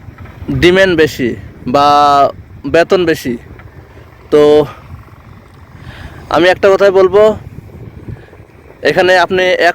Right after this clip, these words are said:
মাসও কা-, আহ, এক মাসে এক লাখ টাকাও কামাই করতে পারবেন, আবার দুই লাখও কামাই করতে পারবেন। তো কিভাবে? আসুন আমরা শুনি। আপনি যদি কোম্পানিতে আসেন,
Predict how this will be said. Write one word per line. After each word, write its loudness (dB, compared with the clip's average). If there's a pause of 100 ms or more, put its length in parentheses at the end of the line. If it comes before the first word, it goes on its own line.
মাসও 2
কা-, -4
আহ, 4
এক 0
মাসে -2
এক 0
লাখ 0
টাকাও 4
কামাই 0
করতে -2
পারবেন, 2
আবার 2
দুই 4
লাখও 2
কামাই -2
করতে -8
পারবেন। -6 (880)
তো 0
কিভাবে? 0 (680)
আসুন -4
আমরা 0
শুনি। -2 (1500)
আপনি 0 (2500)
যদি 4
কোম্পানিতে 2
আসেন, 0